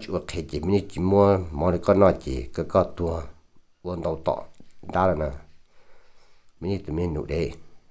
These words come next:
Mà giờ hiện tại thì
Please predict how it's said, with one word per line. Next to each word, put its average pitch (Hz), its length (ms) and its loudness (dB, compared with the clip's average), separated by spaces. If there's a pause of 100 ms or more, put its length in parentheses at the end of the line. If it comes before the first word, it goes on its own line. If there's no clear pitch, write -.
(1500)
Mà 82 140 0
giờ 101 140 2
hiện 90 180 0
tại 82 340 0 (280)
thì 113 140 6